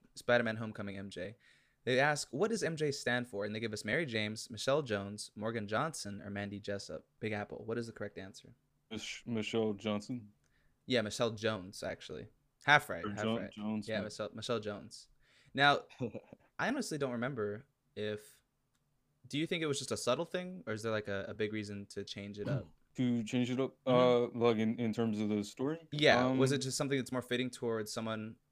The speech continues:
Speaker 1: who like, might fit her background and then ethnicity, or was it just, like, like, while keeping the M J name, you know what I mean? But still making it more accurate to someone who looks like Zendaya?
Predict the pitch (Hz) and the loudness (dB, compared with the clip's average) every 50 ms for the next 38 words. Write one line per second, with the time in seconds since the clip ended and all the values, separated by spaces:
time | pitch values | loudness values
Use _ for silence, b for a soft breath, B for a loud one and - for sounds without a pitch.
0 | - - - 120 113 107 107 104 104 101 101 110 - _ _ _ _ _ _ _ | -20 -10 -6 -6 -4 -4 -4 -6 -6 -8 -10 -12 -16 _ _ _ _ _ _ _
1 | _ - 104 101 - 104 107 104 - - 107 110 110 101 101 101 98 - 113 107 | _ -8 -8 -4 -2 -2 -4 -2 -4 -6 -4 -4 -2 -2 -2 -2 -2 -2 -4 -4
2 | 107 107 107 104 104 101 104 98 - - 107 101 - - 101 101 - - 131 139 | -4 -6 -8 -8 -8 -8 -8 -10 -8 -8 -10 -8 -8 -8 -8 -6 -6 -6 -6 -6
3 | 175 214 - 120 110 104 104 101 104 104 101 101 - - - 98 98 98 - - | -6 -4 -4 -4 -2 -2 -4 -4 -6 -6 -8 -8 -8 -8 -8 -10 -10 -10 -14 -18
4 | - _ _ _ _ _ _ _ _ _ _ _ _ _ - 110 104 117 117 - | -20 _ _ _ _ _ _ _ _ _ _ _ _ _ -4 2 4 4 4 4
5 | 143 135 131 123 120 117 123 123 117 113 110 104 101 107 104 101 101 104 110 110 | 2 0 2 2 2 2 2 2 2 2 2 2 2 0 -2 -2 -4 -4 -2 -2
6 | 110 107 107 107 107 113 113 107 98 - - 107 104 101 101 - 104 98 101 104 | -2 -2 -4 -4 -6 -6 -6 -8 -8 -4 -4 -4 -2 -2 -4 -4 -6 -6 -4 -4
7 | 101 101 101 - 110 101 - - 101 - 107 104 101 104 101 98 - 101 98 101 | -4 -4 -4 -4 -6 -8 -6 -8 -8 -8 -8 -8 -6 -6 -8 -6 -4 -6 -6 -4
8 | 104 98 98 101 101 104 110 | -6 -6 -4 -2 -2 -2 -4